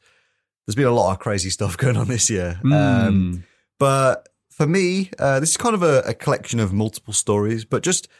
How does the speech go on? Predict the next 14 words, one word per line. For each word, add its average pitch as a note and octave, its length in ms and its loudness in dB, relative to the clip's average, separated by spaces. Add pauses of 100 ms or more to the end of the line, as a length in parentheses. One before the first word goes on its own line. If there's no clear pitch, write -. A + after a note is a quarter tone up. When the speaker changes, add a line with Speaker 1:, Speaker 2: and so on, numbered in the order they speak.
(220)
Speaker 1:
gaming B2+ 460 2
in G#2 160 2
general. F2+ 440 -4 (280)
Japanese D#3 460 2
gaming G2 400 2
in F#2 100 -2
general F2 260 -2
this E2+ 220 -8
year F2 240 -2 (180)
Speaker 2:
Mm. A#2+ 200 4
Speaker 1:
has F2 100 0
been G2+ 400 2
pretty G2+ 240 0
cool. F2+ 360 -2